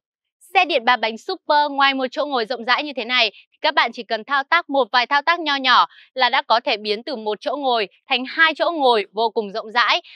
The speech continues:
Ngoài ra thì phần yên trẻ em được thu gọn vô cùng tiện lợi với phần tay bám chắc chắn và an toàn. Xe được trang bị hai giỏ sắt với thiết kế giỏ ở phía trước thì nhỏ gọn, chắc chắn có thể để được những vật dụng nhỏ.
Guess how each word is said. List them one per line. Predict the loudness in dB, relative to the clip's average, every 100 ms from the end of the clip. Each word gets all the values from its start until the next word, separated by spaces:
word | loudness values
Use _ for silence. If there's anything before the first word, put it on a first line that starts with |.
| -14 0
Ngoài | 2 4
ra | 4 2
thì | 0 -8
phần | -8
yên | -6 -6
trẻ | -4 0
em | 0 0
được | -4 -8
thu | -14 -4
gọn | 0 0 -2
vô | -8
cùng | -8 -8
tiện | -6 -2
lợi | 2 2 2 -6 -8
với | -2
phần | -2 0
tay | -2 2
bám | 0 0 -4
chắc | -4 -4
chắn | 0 -2 0
và | -2
an | 0 0 2
toàn. | 2 2 -2 _ _ _ _ _ -8 0
Xe | 2 4
được | 2
trang | 2 0
bị | 0 -6
hai | -6 0 2 2 2
giỏ | 0 2 2
sắt | 2 _ -20 -12
với | -8
thiết | -8 -6 -4
kế | -4 0
giỏ | 2 2
ở | 0 -8
phía | -12 -10
trước | -10 -10 _
thì | -10
nhỏ | -2 0 2
gọn, | 2 2 0
chắc | -6 -2
chắn | 0 0 0
có | -6
thể | -4 -8
để | -2 -2 -2
được | -8 -16
những | -8
vật | -6
dụng | -6 -6
nhỏ. | 0 0